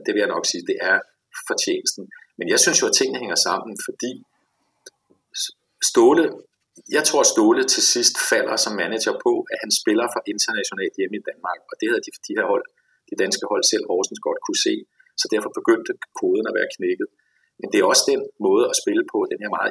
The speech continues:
ens måde, som gjorde, at de år efter år kunne vinde så meget. Nu, øhm, nu tror jeg, at der er en ny måde at spille på i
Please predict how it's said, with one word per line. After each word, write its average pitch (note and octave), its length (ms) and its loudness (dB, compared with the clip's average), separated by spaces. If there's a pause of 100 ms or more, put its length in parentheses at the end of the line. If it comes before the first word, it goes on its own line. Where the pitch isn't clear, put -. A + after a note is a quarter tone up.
(120)
ens - 160 -4 (100)
måde, F2+ 180 2 (100)
som F2 160 -6
gjorde, G2 300 2
at F#2+ 120 -8
de F#2+ 60 -10 (160)
år - 160 0
efter - 160 -6 (100)
år - 160 -18
kunne - 180 -4
vinde G2+ 180 -6
så G2+ 120 -8
meget. - 160 -16 (760)
Nu, A#2+ 100 6 (240)
øhm, F#2 500 2 (200)
nu B2+ 40 0 (100)
tror C3 200 0
jeg, - 120 0
at - 120 -8
der D2+ 80 -2 (120)
er - 60 -6 (200)
en - 240 -20
ny D#3+ 140 -2
måde A#2+ 140 2
at - 80 -4
spille - 240 0
på B2+ 100 -2
i - 40 -10